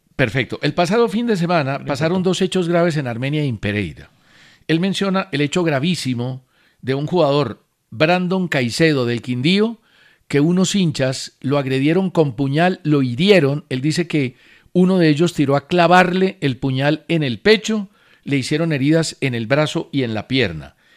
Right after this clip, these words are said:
Speaker 1: Y el otro fue la agresión de algunos hinchas al presidente del equipo, Álvaro López. Dice don Jaime Blandón que, independiente de que la actuación de los directivos de los dos equipos sea buena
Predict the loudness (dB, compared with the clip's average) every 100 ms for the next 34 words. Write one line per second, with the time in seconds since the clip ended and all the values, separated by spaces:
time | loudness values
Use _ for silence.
0 | _ -2 0 2 0 -2 0 -2 -2 -2
1 | -2 0 -2 0 0 0 -2 -4 -4 -2
2 | -2 0 -2 -4 -10 _ _ _ _ -6
3 | -4 -6 -4 -4 -2 -2 -2 -4 -2 -2
4 | 0 4 4 4 0 -10 -14 _ _ -20
5 | _ -2 0 0 -2 0 0 0 0 0
6 | -2 -2 -6 -2 0 0 -2 -10 _ _
7 | -4 -2 -2 -2 -2 -2 0 -2 -2 -2
8 | -2 -4 -6 -4 -2 -2 -2 -2 -4 -4
9 | -2 -2 0 -2 -4 -6 -6 -6 -6 -6
10 | -4 -2 0 0 0 -4 -8